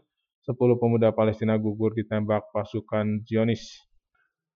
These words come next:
Pasukan perlawanan Palestina melancarkan setidaknya empat puluh tiga operasi anti-Zionis di berbagai wilayah pendudukan dalam dua puluh empat jam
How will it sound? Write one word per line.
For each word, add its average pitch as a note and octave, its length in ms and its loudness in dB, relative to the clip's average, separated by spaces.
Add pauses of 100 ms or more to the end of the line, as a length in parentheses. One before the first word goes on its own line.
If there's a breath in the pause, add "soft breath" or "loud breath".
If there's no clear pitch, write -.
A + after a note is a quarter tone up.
(1120)
Pasukan C#3 560 4
perlawanan C3 480 6
Palestina B2+ 480 2
melancarkan A#2+ 640 2
setidaknya A#2 560 2
empat A2 240 2
puluh A#2 240 0
tiga A2 320 2
operasi A2 480 -2
anti-Zionis A#2 720 0
di A2+ 160 -4
berbagai A2+ 480 0
wilayah A2 240 2
pendudukan A2+ 640 -2
dalam A2 320 2
dua G#2+ 160 2
puluh A2 320 -2
empat G#2 320 -2
jam G#2+ 240 0